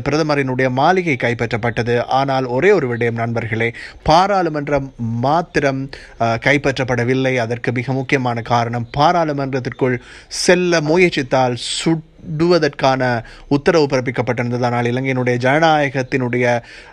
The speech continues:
அ, மிக முக்கியமான தளங்களில் ஒன்றான பாராளுமன்றத்திற்கு போராட்டக்காரர்கள் நுழையவில்லை. நுழைவதற்கான அனைத்து பணிகளையும் செய்தார்கள், ஆனால் நுழைய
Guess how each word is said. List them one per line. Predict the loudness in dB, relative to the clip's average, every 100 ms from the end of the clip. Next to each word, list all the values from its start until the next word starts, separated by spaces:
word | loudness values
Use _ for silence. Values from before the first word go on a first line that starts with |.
| -4
அ, | -2
மிக | 0 0 2
முக்கியமான | 0 0 0 0
தளங்களில் | 0 0 0 0 -2
ஒன்றான | 0 0 -2
பாராளுமன்றத்திற்கு | 2 4 4 2 0 -4 -4 -6 -4
போராட்டக்காரர்கள் | -2 0 0 -2 -4 -4 -4 -4 -4
நுழையவில்லை. | -4 -2 -2 -4 -4 -2 -2 -2
நுழைவதற்கான | -2 -2 -2 -4 -4 -4 -6 -4 -8 -12 -20 -10
அனைத்து | -4 -2 -2 -2 2 2
பணிகளையும் | 2 0 0 0 -2 -2
செய்தார்கள், | -2 0 0 0 -2
ஆனால் | -2 -2 -4
நுழைய | -2 -2 -2 -4